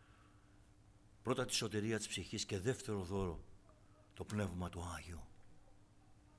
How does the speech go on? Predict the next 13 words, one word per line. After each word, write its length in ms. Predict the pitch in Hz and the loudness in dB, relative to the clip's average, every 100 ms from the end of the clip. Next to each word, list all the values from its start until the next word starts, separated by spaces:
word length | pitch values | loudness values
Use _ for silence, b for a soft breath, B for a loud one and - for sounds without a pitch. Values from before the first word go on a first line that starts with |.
| b b b b - - - - - - - - | b b b b -20 -20 -20 -20 -20 -20 -20 -2
Ενώ 200 | 110 127 | 6 8
είναι 120 | 143 | 10
ανεκτήμητα, 960 | 131 113 - 170 156 120 - 90 - - - - - - - - - - | 8 6 8 10 10 8 2 -4 -6 -14 -20 -20 -20 -20 -20 -20 -10 2
ανεκτήμητα, 960 | 123 127 - 196 190 139 - 95 73 - - - - - - - - - - - - - - - - - - - | 6 6 8 8 10 8 4 2 0 -10 -16 -20 -20 -20 -20 -20 -20 -20 -20 -20 -20 -20 -20 -20 -20 -20 -20 -8
τα 80 | 87 | -6
έχουμε 240 | - 117 | -2 2
μικρύνει 520 | 104 - 107 107 92 | 2 2 4 6 4
μες 140 | 80 80 | 2 -2
στην 120 | 76 | -4
καρδιά 360 | 78 80 85 76 | -6 -6 -10 -10
μας. 240 | 80 - - - - - - - - - - - - - - - - - | -12 -12 -14 -20 -20 -20 -20 -20 -20 -20 -20 -20 -20 -20 -20 -20 -18 -8
Αγαπητοί 400 | 82 80 87 87 | -8 -8 -10 -10
αδελφοί, 480 | 78 78 87 80 | -10 -12 -12 -12